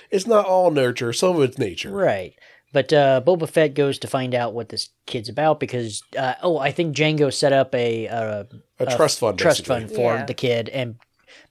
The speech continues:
Speaker 2: that Boba didn't know about, and Boba's like, "Okay, why did Django fund this kid?" and stuff like that, and they
Speaker 3: Mm-hmm.
Speaker 2: find meat, and, you know, a lot of stuff happens through that, but, um, it ends up with, uh, I'm gonna jump forward just a little bit,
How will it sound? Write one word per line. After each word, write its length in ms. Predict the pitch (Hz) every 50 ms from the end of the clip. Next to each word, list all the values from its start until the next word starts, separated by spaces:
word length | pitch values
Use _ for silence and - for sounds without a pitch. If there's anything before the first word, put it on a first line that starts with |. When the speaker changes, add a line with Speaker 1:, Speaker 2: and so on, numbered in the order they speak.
| _ -
Speaker 2:
that 160 | 147 135 120
Boba 180 | 139 139 143 127 135 110
didn't 180 | 120 110 110
know 200 | 113 127 143 135
about, 340 | 120 101 110 107 107 113 104
and 120 | 117 113
Boba's 240 | 104 123 117 117 107
like, 160 | 113 110 101
"Okay, 260 | 113 123 123 - 110 98
why 280 | 98 101 113 117 127
did 140 | 123 127 110
Django 320 | - 131 127 123 120 120 117
fund 320 | - - 127 127 123 113
this 220 | 107 113 107 - -
kid?" 400 | - - 156 147 143 143 139 123
and 100 | 117 104
stuff 160 | - 127 117
like 160 | 113 110 -
that, 220 | - 139 131 120
and 180 | 113 117 113 110
they 60 | 110 110
Speaker 3:
Mm-hmm. 80 | 190
Speaker 2:
find 380 | - 120 123 123 120 117 117 - _ _ _ _ _ -
meat, 420 | 135 139 135 131 127 127 123 - 120
and, 240 | 104 98 98 95 - _ - - _ _ _ _ _ _ _ _ _
you 140 | - 131 123
know, 400 | 117 110 110 107 107 107 101 - _ _ _ _ _ _ _ _ -
a 80 | 139 131
lot 280 | 123 127 135 151 151
of 80 | 143 117
stuff 260 | - - - 135 127
happens 560 | - 127 135 143 135 - 127 113 113 107 -
through 320 | - - 165 214 214 175 147
that, 480 | - 98 92 90 90 104 113 - - _ _ - - _ _ _ _ _ _ -
but, 260 | 120 110 - - 131
um, 440 | 120 117 113 110 107 104 98 101 _ _ _ _ _
it 240 | - 139 147 143 135 -
ends 320 | 143 147 147 143 135 123
up 360 | - 135 170 170 - - -
with, 440 | 143 135 131 127 120 - _ _ - -
uh, 40 | 123 117 117
I'm 120 | 135 156 165
gonna 140 | 147 135 127
jump 240 | 120 135 123 110 -
forward 280 | - 135 120 113 104
just 220 | 101 113 - - 135
a 60 | 117
little 200 | 110 113 107 101
bit, 440 | 90 110 107 107 - - - -